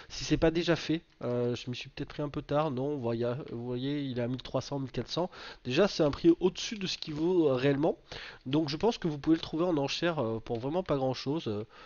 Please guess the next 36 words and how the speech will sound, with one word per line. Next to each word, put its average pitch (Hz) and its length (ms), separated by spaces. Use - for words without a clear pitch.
hop 120 200
là, 107 180
huit 107 160
cents, 131 280
on 127 40
va 101 160
le, 107 140
pouvoir 143 180
le 127 80
remporter. 120 600
Et 131 80
je - 80
pense 202 160
qu'au 175 80
fur 170 160
et - 20
à - 20
mesure 160 240
de 165 60
la 147 60
journée, 147 200
son 147 160
prix - 140
va 156 120
augmenter. 127 500
Donc 120 200
si - 140
vous 143 100
arrivez 139 200
à 151 60
le, 127 120
à 110 220
l'avoir 127 420
au-dessous 160 320
de 143 80
mille, 147 320